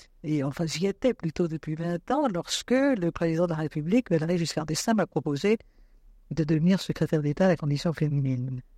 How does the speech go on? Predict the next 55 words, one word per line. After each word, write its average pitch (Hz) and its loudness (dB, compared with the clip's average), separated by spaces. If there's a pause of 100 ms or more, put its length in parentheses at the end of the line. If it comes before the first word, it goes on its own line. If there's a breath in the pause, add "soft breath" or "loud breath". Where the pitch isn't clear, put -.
(140)
Ce - -2
qui 180 2
m'a 160 -4
paru 160 -2
tout 180 -10
à 156 -2
fait, 175 -2
euh, 143 -6
saugrenu, 185 2 (280)
parce - -6
que 156 0
je 151 -4
n'ai 185 0
jamais 202 0
de 185 -2
ma 175 2
vie, 262 2
je 165 -2
n'ai 175 0
imaginé 165 2
que - -2
je 151 -2
pouvais, 156 -2 (560)
euh, 151 -4
occuper 156 -2
ce - -2
genre 165 0
de 156 0
fonction. 143 -6
Je - -8
n'en 160 -4
ai 170 -2
jamais 165 0
eu 160 0
l'ambition, 165 0
je - -4
n'en 160 -2
ai 165 0
jamais 156 -4
eu 160 0
le 156 -4
désir. 208 2
Je, - -8
je 147 -8
trouve - -10
pas 165 -2
ça 156 -2
du 151 -6
tout 143 -10 (320)
mal 202 0
d'avoir 156 -2
ce - -8
désir, 156 0
mais 156 -6
enfin, 220 2